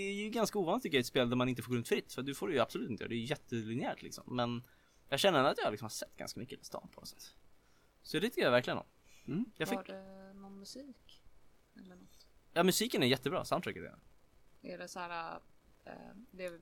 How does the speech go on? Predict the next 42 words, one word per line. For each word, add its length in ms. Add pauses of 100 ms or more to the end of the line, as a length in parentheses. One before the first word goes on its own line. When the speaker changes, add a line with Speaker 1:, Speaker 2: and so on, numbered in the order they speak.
(120)
Speaker 3:
ingen 280
röst 320
eller 120
någonting? 400
Speaker 1:
Nej, 240
det 60
är 20
ingen 180
voice 200
acting, 360
alltså 160
det 60
är 40
lite 220
ljudeffekter 580
så 160
liksom, 360
men 300 (460)
för 120
det 40
mesta 260
är 60
det 80
bara 440
soundtracket, 400
det 80
är 40
fantastiskt. 520
Som, 260
och, 160
eh, 140
liksom 200
öppningstemat 680
är 40
jättevackert 680
och 60
det 80
är 120
massa 320
sånt 180
där 120
liksom. 220